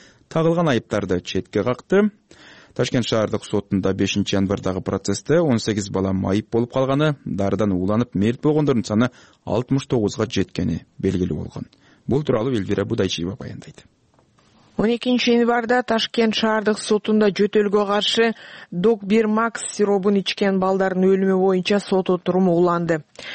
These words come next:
Speaker 2: Сотто сурак берген айыпталуучулардын бири фармацевтикалык тармакты өнүктүрүү агенттигинин мурдагы башчысы Сардор Кариев тергөөнүн жүрүшүндө моралдык жана физикалык басымга кабылганын билдирип, күнөөсүн мойнуна алган жок.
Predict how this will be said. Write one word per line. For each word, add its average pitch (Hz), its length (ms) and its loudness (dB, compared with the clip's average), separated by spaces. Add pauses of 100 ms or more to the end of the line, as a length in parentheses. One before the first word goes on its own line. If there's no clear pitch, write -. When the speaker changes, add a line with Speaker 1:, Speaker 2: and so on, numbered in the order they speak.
(220)
Speaker 2:
Сотто 247 420 2
сурак 233 360 0
берген 220 340 2
айыпталуучулардын 208 1000 2
бири 208 260 4
фармацевтикалык 196 960 -2
тармакты 190 460 0
өнүктүрүү 202 480 2
агенттигинин 190 640 0
мурдагы 202 420 0
башчысы 196 580 0 (420)
Сардор 196 580 0
Кариев 214 520 2 (320)
тергөөнүн 233 540 2
жүрүшүндө 214 500 2
моралдык 208 540 0
жана 208 260 2
физикалык 196 540 0
басымга 190 560 0
кабылганын 202 580 2
билдирип, 208 380 2 (480)
күнөөсүн 214 480 4
мойнуна 190 480 2
алган 175 260 -2
жок. 170 300 -4